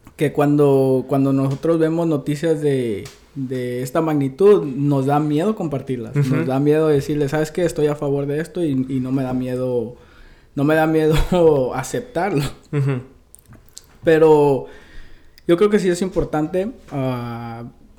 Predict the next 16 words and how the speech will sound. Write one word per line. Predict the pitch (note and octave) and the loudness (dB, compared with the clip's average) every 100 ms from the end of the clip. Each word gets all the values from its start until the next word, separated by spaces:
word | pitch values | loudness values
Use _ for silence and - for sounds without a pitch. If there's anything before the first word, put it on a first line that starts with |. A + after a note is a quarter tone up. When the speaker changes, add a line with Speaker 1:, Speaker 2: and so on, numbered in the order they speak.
| - | -6
Speaker 1:
hacer, | C3+ D3 - D3+ D#3 - | -4 -2 0 0 0 -4
hacerle | C#3+ C#3+ D#3 E3 | -6 0 2 2
saber | E3+ D#3 D3 D#3+ | 2 2 2 2
a, | D#3 C#3 | 2 0
a | C#3+ | -4
aquellos | B2+ C#3+ C#3+ D3+ | -6 -2 0 -2
que | D3 | -6
están | C#3 C#3 | -4 -2
a, | C#3+ C#3+ D3+ | -2 -4 -4
a | C#3+ | -2
nuestro | B2+ B2+ C3 | -2 -2 -4
alrededor | B2 B2 A#2+ C#3+ C#3+ | -2 -2 0 -2 -2
cuáles | C#3+ C#3 | -4 -2
son | C#3+ C#3+ | -2 -2
nuestros | C#3+ C3 A#2 | -2 -6 -8
valores. | F#2 G2 - - | -8 -10 -12 -16